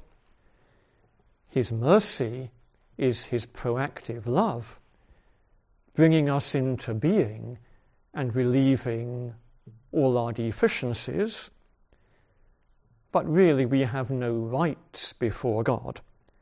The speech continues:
To speak of God's justice is to speak really of the beauty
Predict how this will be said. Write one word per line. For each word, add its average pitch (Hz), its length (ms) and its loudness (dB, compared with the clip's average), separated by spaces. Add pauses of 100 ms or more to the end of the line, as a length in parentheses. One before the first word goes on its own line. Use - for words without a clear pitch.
(960)
To 160 100 0
speak 123 400 -2
of 117 140 -2
God's 113 260 -2
justice 139 480 -2
is 117 100 -10
to 143 100 -4
speak - 460 -6 (340)
really 123 420 0
of 113 200 -6
the 117 100 -6
beauty 110 720 0